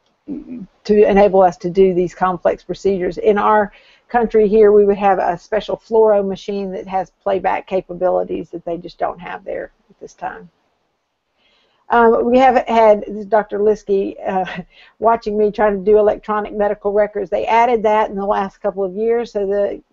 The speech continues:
their system is kind of coming along and tracking behind our systems here in this country. We use kind of, um, uh, non...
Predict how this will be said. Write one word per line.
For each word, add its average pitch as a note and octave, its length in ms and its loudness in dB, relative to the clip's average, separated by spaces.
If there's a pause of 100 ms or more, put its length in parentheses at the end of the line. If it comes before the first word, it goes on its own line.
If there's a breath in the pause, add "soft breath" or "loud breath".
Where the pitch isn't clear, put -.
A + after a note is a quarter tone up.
(160)
their G#3+ 200 0
system A3 440 0
is F#3+ 200 -6
kind G3+ 180 -8
of F#3+ 80 -12
coming G#3 280 -6
along G3 400 -4
and F#3 180 -12 (400)
tracking G#3 340 -2
behind G3 380 0
our G3 120 2
systems F#3+ 460 -8
here G3+ 180 4
in F#3+ 100 0
this G3 140 -4
country. G3 360 -4
We F#3+ 140 -2
use F#3+ 360 -4
kind F#3 160 -6
of, E3+ 180 -12 (300 soft breath)
um, F3+ 480 -2 (920 soft breath)
uh, - 340 0 (920)
non... F#3+ 720 -2